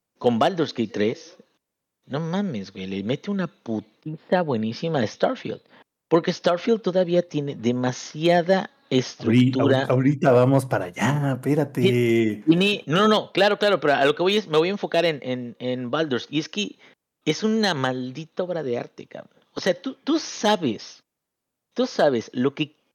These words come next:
Speaker 1: lo que es tener opciones para todo. Al-, muchas veces les he hablado de Stanley Parable. Stanley Parable, tú dec-, estabas en un juego y te decía, "Métete por esta puerta", y te ibas por la otra y te decía,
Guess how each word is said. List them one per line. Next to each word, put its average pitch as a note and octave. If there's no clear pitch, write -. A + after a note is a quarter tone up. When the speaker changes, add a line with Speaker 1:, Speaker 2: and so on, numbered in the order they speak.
Speaker 1:
lo D3
que E3
es -
tener G3
opciones E3
para G#2+
todo. D3+
Al-, D#3
muchas F#3+
veces G3+
les D3+
he D#3+
hablado D3+
de B2+
Stanley C3
Parable. A#2+
Stanley E3+
Parable, E3
tú D3
dec-, A#2
estabas D3+
en C#3+
un D3
juego D3
y -
te C3+
decía, A#2+
"Métete D#3+
por C#3
esta C#3+
puerta", B2
y G2+
te A#2
ibas B2+
por B2
la A#2
otra A2
y A2
te A2+
decía, G#2+